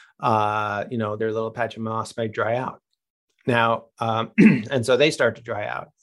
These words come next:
Um, so if we dehydrate, you know, if you start losing, like, you know, five, ten percent of,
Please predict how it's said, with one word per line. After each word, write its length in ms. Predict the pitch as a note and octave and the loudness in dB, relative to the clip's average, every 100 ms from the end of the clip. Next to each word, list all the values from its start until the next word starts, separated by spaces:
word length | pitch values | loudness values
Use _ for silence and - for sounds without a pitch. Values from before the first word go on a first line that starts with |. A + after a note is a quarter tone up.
| _ | _
Um, 300 | A2+ A2 A2+ - - - _ | -2 0 -2 -8 -20 -20 _
so 180 | E3 D3 | 4 6
if 100 | D3 | 6
we 120 | G#3+ | 4
dehydrate, 800 | F3+ B2+ C#3+ D#3+ B2+ A2 G#2 - C3+ | 4 2 2 2 0 -2 -4 -8 -4
you 80 | |
know, 180 | A#2+ A2 | 0 0
if 140 | G#2+ D3 | -2 -6
you 80 | |
start 260 | - D#3+ C#3 | 0 0 2
losing, 380 | C#3 B2+ B2+ A#2 | 0 0 -2 -2
like, 320 | A2 G#2+ - _ | -4 -6 -10 _
you 140 | C3+ | -2
know, 280 | G#2 G#2+ A2 - | -2 -4 -8 -8
five, 360 | - A2+ A2+ | -2 0 0
ten 140 | A#2 A2+ | -2 -8
percent 320 | G#2+ B2+ A#2 | -6 -4 -4
of, 160 | A2 | -6